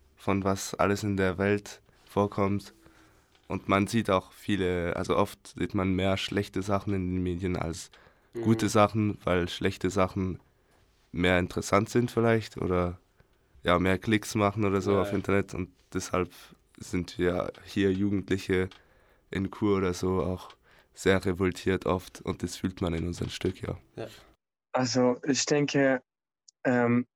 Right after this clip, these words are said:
Speaker 3: wenn man jetzt diese Situation, ähm, betrachtet, kann sie sehr negative Auswirkungen auf die Menschheit haben. Aber was ja eigentlich atemberaubend ist, ist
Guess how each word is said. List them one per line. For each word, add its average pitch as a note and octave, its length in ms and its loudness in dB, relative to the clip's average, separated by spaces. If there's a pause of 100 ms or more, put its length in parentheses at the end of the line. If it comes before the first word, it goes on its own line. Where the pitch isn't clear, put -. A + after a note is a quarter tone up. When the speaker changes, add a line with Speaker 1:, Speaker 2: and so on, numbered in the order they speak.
(320)
Speaker 3:
wenn B2 260 4
man A#2+ 140 4
jetzt A#2 260 -2
diese B2 320 2 (480)
Situation, B2+ 800 2
ähm, A#2 300 0
betrachtet, B2 720 -4 (520)
kann B2 240 -2
sie A#2+ 460 0 (340)
sehr A#2 760 0
negative B2 960 -2
Auswirkungen B2 640 -4
auf A2 140 -4
die - 120 -10
Menschheit A#2+ 580 -2
haben. B2 340 -2 (680)
Aber A#2+ 520 2 (380)
was A#2+ 320 -2 (100)
ja A#2+ 220 0
eigentlich B2 600 -2 (240)
atemberaubend A#2+ 800 -4
ist, - 340 -4
ist - 320 -4